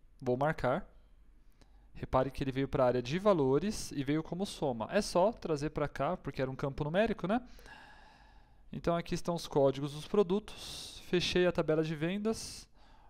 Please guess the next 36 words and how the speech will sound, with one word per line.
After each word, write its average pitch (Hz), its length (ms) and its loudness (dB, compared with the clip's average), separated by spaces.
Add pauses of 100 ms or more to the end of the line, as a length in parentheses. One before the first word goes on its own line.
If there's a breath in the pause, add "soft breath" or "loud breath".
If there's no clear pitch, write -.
Vou 143 160 2
na 185 140 4
tabela 147 400 6
de 139 140 -2
produtos 226 920 0
e 196 120 -2
vou 180 180 2
pegar 175 400 4
a 175 60 4
descrição 160 520 -4
do 160 80 -6
produto. 160 460 -6 (2250)
Depois 165 280 -2
eu 170 60 2
vou 165 100 -2
deixar 156 320 0
lado 135 260 4
a 135 40 4
lado 127 280 2
ali. 117 260 -4 (960 soft breath)
E 180 100 -2
volto 190 360 6
para 190 100 2
a 185 60 2
tabela 165 340 4
de 156 100 -4
vendas 175 380 -4
para 180 160 0
pegar 170 720 2
a 160 220 -2
quantidade 160 580 2
que - 80 -10
foi 170 160 -2
vendida, 135 500 -4 (480)
por 131 120 0
exemplo. 120 440 -2